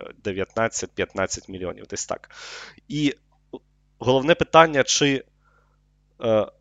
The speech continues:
варто воно було того, да? Бо Тоналі, ми все це читали в соціальних мережах: це серце, це хребет, це міланіст,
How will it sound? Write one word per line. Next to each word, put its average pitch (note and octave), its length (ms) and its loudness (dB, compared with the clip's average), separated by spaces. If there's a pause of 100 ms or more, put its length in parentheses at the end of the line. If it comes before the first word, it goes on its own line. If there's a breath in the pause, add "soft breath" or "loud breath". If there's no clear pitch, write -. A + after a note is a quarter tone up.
варто A#2+ 600 6 (240)
воно G#2+ 240 0
було G#2 200 0
того, G2 280 -2
да? G2 160 2
Бо F#2+ 140 -2
Тоналі, C#3 580 0 (580)
ми G2 180 -6
все F#2 280 -6
це G2 200 -6
читали A#2+ 640 4
в G#2 60 -4
соціальних G#2 580 -2
мережах: B2+ 540 2
це - 160 -6
серце, C#3+ 720 4
це - 200 -2
хребет, A2+ 640 0
це G2+ 200 -4
міланіст, A2+ 800 -4